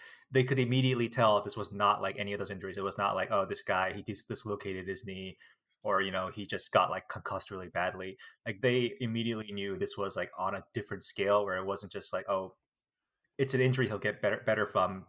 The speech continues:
People, like, they immediately realized this guy might die. Like, they, like, and, you know, ne-, having not been in that situation, I don't know how they realized it, but apparently, like, e-, it was clear to everyone that's what, that's what was going on because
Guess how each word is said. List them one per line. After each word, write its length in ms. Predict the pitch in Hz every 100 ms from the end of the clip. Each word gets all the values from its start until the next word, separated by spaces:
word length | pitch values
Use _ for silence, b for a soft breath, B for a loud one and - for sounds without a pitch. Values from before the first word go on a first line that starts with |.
| -
People, 260 | 120 107
like, 180 | 95 95
they 100 | 104
immediately 300 | 107 113 104
realized 340 | 95 95 92 -
this 120 | -
guy 200 | 107 95
might 280 | 95 92 -
die. 300 | 87 87 -
Like, 140 | 98 -
they, 160 | 104 98
like, 140 | - _ _ _ _ _ B B B B
and, 140 | 143 156 -
you 60 | 180
know, 260 | 165 147
ne-, 240 | 139 139 143 -
having 220 | 160 147
not 160 | 127 131
been 100 | 123
in 40 |
that 60 | 120
situation, 420 | 117 107 104 120
I 40 |
don't 160 | 107 101
know 100 | 101
how 140 | 101
they 100 | 104
realized 340 | 113 123 127 127
it, 80 | 127
but 140 | 110
apparently, 320 | - 117 107
like, 160 | 101 -
e-, 240 | 113 -
it 40 | 120
was 260 | 120 113 - _ _
clear 320 | - - 131
to 80 | 104
everyone 400 | 98 107 98 95
that's 220 | 92 107
what, 100 | -
that's 180 | 110 95
what 140 | 107 98
was 140 | 98
going 200 | 98 95
on 200 | 92 92
because 380 | 90 - 101 -